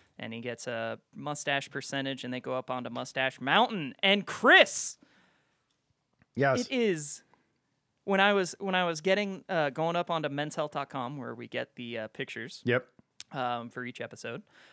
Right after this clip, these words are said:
Speaker 1: Um, just type in mustaches, and it's the top forty most influential mustaches. You know, no, no biggie. We're helping 'em, uh, put it into order. But when I was going over to, uh, get our pictures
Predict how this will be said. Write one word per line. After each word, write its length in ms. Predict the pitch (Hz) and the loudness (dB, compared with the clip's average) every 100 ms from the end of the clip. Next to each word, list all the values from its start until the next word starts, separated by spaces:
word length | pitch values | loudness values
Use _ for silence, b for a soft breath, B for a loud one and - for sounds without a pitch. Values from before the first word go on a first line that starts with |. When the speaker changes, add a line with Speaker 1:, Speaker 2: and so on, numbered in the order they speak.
| b b | b b
Speaker 1:
Um, 600 | 143 139 135 135 135 131 | -2 0 0 0 -2 -6
just 180 | 131 135 | -8 -6
type 160 | 131 123 | -6 -6
in 100 | 113 | -10
mustaches, 560 | 113 - 117 151 151 | -10 -8 -8 -8 -12
and 140 | 135 120 | -10 -12
it's 140 | 120 | -12
the 100 | 117 | -16
top 260 | - 120 - | -10 -12 -10
forty 220 | 131 120 | -14 -14
most 240 | 120 117 | -16 -16
influential 340 | 120 127 117 113 | -16 -16 -16 -16
mustaches. 440 | 113 - 160 - | -14 -14 -14 -16
You 140 | 262 147 | -12 -12
know, 100 | 175 - | -14 -16
no, 160 | 135 147 | -16 -14
no 120 | - 143 | -12 -10
biggie. 240 | 127 175 - | -10 -12 -12
We're 120 | 147 | -8
helping 200 | 131 123 | -8 -10
'em, 220 | 120 139 | -14 -14
uh, 140 | 139 113 | -16 -14
put 180 | 127 | -14
it 80 | - | -14
into 160 | 117 113 | -16 -12
order. 240 | 127 165 - | -12 -12 4
But 380 | 339 - - - b b b b b b | 6 6 -6 -8 b b b b b b
when 140 | - 202 | -4 -2
I 100 | 208 | 0
was 220 | 202 196 | -2 -4
going 260 | 208 208 214 | -4 -4 -4
over 200 | 220 214 | -6 -10
to, 320 | - 190 185 | -10 -8 -2
uh, 320 | 185 180 175 170 | 0 0 -2 -4
get 160 | 190 | -4
our 140 | 190 170 | -4 -4
pictures 800 | - 302 - 151 139 - - | -8 -12 -8 -8 -8 -12 -14